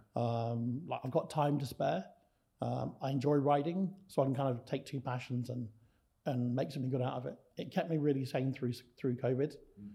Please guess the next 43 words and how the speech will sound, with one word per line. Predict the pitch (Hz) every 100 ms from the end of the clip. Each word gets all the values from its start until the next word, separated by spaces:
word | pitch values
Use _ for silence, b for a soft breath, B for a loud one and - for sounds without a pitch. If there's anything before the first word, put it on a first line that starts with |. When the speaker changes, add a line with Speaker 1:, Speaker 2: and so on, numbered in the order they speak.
| -
Speaker 1:
'cause | 151
we | 131
were | 143
out | 135 135 -
doing | 135 123
the | 120
covid | - 139 131 131
samples | 139 131 135 131
and | 123
the | 117
swabs | - 151 143 135 - -
and | 120
the, | 117 110 b b b b b b
the | 120 117
vaccinations, | 113 - - 147 143 - 135
like, | 127 -
carrying | - 151 143
that | 127
around, | 131 135 131 127 120 - _ _ _ _ _ -
um, | 117 117 117 139
kind | 156 127
of |
allowed | 135 135 131
me |
time | 127 123 123
to |
get | 147
out | 143
of | 127
the | 127
house | 131 -
and, | 123 123 - b b b -
and | 139
get | 160
away | 156 151
from, | - 135 127 135 - -
from, | 127 120
like, | 131
being | 143 139
enclosed | 135 123 135 139 -
all |
the | 131
time. | - - 131